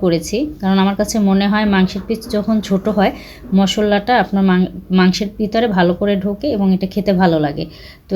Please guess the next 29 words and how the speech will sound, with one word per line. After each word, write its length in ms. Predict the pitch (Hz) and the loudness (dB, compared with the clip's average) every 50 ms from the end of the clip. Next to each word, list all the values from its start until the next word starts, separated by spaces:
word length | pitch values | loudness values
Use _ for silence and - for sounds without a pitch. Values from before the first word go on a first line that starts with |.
| 196 190 | 2 2
এখানে 240 | 185 190 208 208 208 208 | 2 2 0 0 0 0
আমি 120 | 202 202 208 202 | 0 0 0 0
হলুদ, 400 | 185 190 185 180 190 190 202 202 - 190 | 2 2 2 2 2 2 0 0 0 0
মরিচ 260 | 185 185 185 196 196 - 202 | 2 2 2 0 0 -2 -2
এবং 120 | 190 190 190 190 190 | 0 2 2 4 4
লবণ 220 | 185 185 180 190 190 196 | 4 2 2 2 2 2
দিয়ে 120 | 214 254 247 220 | 2 2 2 2
ভালো 140 | 202 175 175 175 | 2 2 0 0
করে 200 | - 196 190 185 185 185 | 0 0 2 4 4 2
মাখিয়ে 300 | 175 170 - - 196 190 190 | 2 0 -2 -2 0 0 2
নেব 140 | 190 196 247 349 370 - | 0 0 -2 -2 -2 -2
এবং 200 | 185 180 180 185 190 185 | -2 -2 0 2 2 2
এটা 140 | 180 - - - | 0 -2 -6 -4
আধা 140 | 175 175 180 | -2 -2 0
ঘন্টার 260 | 185 185 180 190 185 185 185 | 0 0 0 0 -2 -2 0
জন্য 140 | 196 196 196 175 165 | 0 0 2 2 0
রেখে 180 | 156 156 - | 0 0 -4
দেব। 180 | 160 165 160 160 170 165 - - - - - - - | -4 -4 -6 -8 -10 -10 -12 -18 -20 -20 -20 -10 -4
আমি 140 | 180 185 190 196 | 0 0 0 2
এখানে 200 | 185 220 214 220 208 185 | 0 0 0 0 0 2
ব্রয়লার 300 | 180 180 175 185 190 196 | 2 2 2 2 2 2
মুরগি 240 | 208 214 208 208 226 220 | 0 0 -2 -2 -2 0
নিয়েছি। 420 | 202 185 175 170 170 - - 214 262 339 - - | 0 0 0 0 -2 -4 -6 -6 -6 -4 -2 -2
অনেকে 200 | 190 196 185 202 196 185 | -2 0 0 0 0 2
ব্রয়লার 240 | 180 180 185 185 190 | 2 2 4 4 2
মুরগিটা 280 | 185 185 196 185 208 190 - | 2 2 0 0 -2 0 0
পছন্দ 300 | 180 185 - - 202 190 190 185 190 | -2 -2 -2 -2 -2 0 0 0 0
করেন 200 | 190 175 180 185 180 | 0 0 2 2 2
না, 60 | 175 | 0